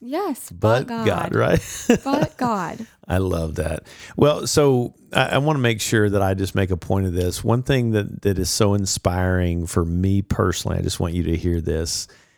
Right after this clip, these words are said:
Speaker 2: is one, your smile.
Speaker 1: Oh, thank you.
Speaker 2: Just the
Speaker 1: <laughs>
Speaker 2: joy that just, just flows out of you. That, that's God just working in and through you.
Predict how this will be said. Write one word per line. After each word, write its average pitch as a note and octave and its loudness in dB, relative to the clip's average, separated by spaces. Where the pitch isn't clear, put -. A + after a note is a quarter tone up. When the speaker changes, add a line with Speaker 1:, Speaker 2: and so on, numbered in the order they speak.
Speaker 2:
is F#2 2
one, F#2 2
your G#2 4
smile. D#2 0
Speaker 1:
Oh, D4+ 0
thank C#4+ -4
you. A#3+ -6
Speaker 2:
Just E4 0
the G#2+ 4
Speaker 1:
<laughs> F2+ 0
Speaker 2:
joy G#2 4
that F#2+ 0
just, F#2+ -2
just - -2
flows G#2 2
out F2 0
of E2+ -2
you. - -2
That, F#2+ 0
that's F#2+ 0
God F2 0
just F2 -6
working E2+ -2
in F2+ 0
and F2 -4
through F2 0
you. D#2+ -2